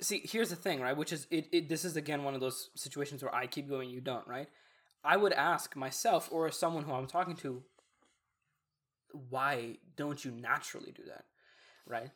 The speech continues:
Especially when you study psychology a lot, right? Like, when, when we took psych. That's a big question, right? All of the things that you do naturally without knowing it.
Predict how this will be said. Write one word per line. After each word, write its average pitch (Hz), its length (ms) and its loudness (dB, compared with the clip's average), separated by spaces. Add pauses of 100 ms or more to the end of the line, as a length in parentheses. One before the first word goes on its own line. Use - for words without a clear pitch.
Especially 170 340 0
when 254 140 2
you 214 80 0
study 170 200 2
psychology 135 480 6
a - 80 -6
lot, - 220 -8 (280)
right? 101 140 -4
Like, 107 120 -6
when, 120 320 -6
when 120 180 -8
we 123 80 -8
took 107 200 -10
psych. 101 280 -6 (340)
That's 170 160 2
a 233 60 6
big 175 240 4
question, - 460 0
right? 139 260 -4
All 202 260 6
of 220 80 -2
the 180 80 -4
things 165 480 -2
that 139 160 -4
you 160 80 -4
do 165 140 -4
naturally 131 480 -2
without 131 380 0
knowing 143 300 -2
it. - 140 -18